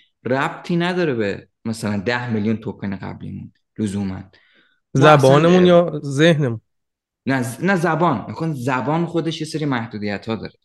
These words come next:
Speaker 1: خب؟
Speaker 2: خب، اینو،
Speaker 1: ما
Speaker 2: اگه، اگه می‌شه اینو بازش کن. محدودیت
Speaker 1: آره، نکن.
Speaker 2: زبانی را یه ذره بازش
Speaker 1: نه،
Speaker 2: کن.
Speaker 1: نکن.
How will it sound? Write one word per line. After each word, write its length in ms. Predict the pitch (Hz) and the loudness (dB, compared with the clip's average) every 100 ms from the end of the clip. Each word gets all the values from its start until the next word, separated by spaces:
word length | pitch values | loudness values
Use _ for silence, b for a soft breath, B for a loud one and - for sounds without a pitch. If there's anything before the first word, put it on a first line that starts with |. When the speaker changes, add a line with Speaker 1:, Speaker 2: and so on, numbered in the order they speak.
| _ | _
Speaker 1:
خب؟ 300 | - 98 117 127 | -8 -4 -4 -4
Speaker 2:
خب، 80 | |
اینو، 220 | 139 156 156 | -4 -4 -4
Speaker 1:
ما 400 | 117 147 143 127 | -2 2 2 2
Speaker 2:
اگه، 160 | 151 165 | 0 0
اگه 180 | 160 175 | 2 2
می‌شه 180 | 180 156 | 2 2
اینو 120 | 160 | 2
بازش 360 | 156 160 160 - | 2 2 0 -6
کن. 320 | 123 123 120 - | -8 -8 -12 -6
محدودیت 380 | 135 131 135 127 | 0 0 2 0
Speaker 1:
آره، 160 | 135 | 2
نکن. 140 | 135 139 | 2 2
Speaker 2:
زبانی 180 | 131 123 | -2 -4
را 160 | 127 | -4
یه 100 | 127 | -6
ذره 220 | 123 120 | -6 -6
بازش 200 | 120 120 | -4 -2
Speaker 1:
نه، 220 | 139 151 156 | 0 0 -2
Speaker 2:
کن. 140 | 175 | -2
Speaker 1:
نکن. 160 | 170 | -4